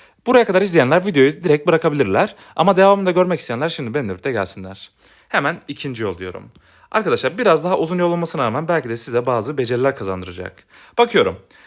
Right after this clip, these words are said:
Ben burada değişken indirme yoluna gideceğim. Mesela burada arkadaşlar B'yi A ve C türünden ifade edebiliyoruz. Geldim şöyle. A artı B artı C iki idi zaten.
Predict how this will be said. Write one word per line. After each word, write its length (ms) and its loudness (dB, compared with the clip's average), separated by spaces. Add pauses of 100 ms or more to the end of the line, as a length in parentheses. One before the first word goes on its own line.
(240)
Ben 180 4
burada 240 -2
değişken 360 4
indirme 320 4
yoluna 260 4
gideceğim. 420 -8 (400)
Mesela 420 -2
burada 180 0
arkadaşlar 520 -4
B'yi 500 0
A 200 2
ve 80 2
C 160 4
türünden 280 -4
ifade 240 0
edebiliyoruz. 600 -4 (260)
Geldim 360 4
şöyle. 420 -4 (500)
A 160 2
artı 320 -2
B 140 -2
artı 300 -6
C 200 -6
iki 280 -10
idi 120 -6
zaten. 460 -2